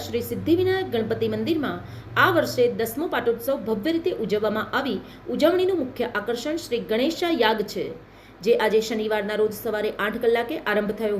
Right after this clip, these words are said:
હતો. યજમાન તરીકે પુથેશભાઈ શાહ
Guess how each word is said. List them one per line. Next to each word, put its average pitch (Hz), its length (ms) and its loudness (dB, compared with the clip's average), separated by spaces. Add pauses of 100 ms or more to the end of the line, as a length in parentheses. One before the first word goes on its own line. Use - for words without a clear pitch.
હતો. 202 220 -2 (460)
યજમાન 285 360 4
તરીકે 381 320 2 (380)
પુથેશભાઈ 247 680 2 (460)
શાહ 247 180 2